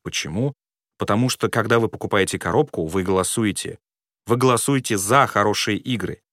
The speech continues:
против тупости, за свежий взгляд, против безвкусицы. Мы любим мечтать об играх, которые больше, чем жизнь.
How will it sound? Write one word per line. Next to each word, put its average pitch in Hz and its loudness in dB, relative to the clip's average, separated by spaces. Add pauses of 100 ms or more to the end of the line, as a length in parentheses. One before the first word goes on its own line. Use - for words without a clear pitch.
(120)
против 117 0 (260)
тупости, - -4 (380)
за 92 2
свежий 95 0
взгляд, 87 0 (420)
против 113 0
безвкусицы. - -4 (680)
Мы 107 2
любим 185 4
мечтать 151 2
об 120 4
играх, 151 2
которые 110 2
больше, 113 2
чем 101 -2
жизнь. 92 -6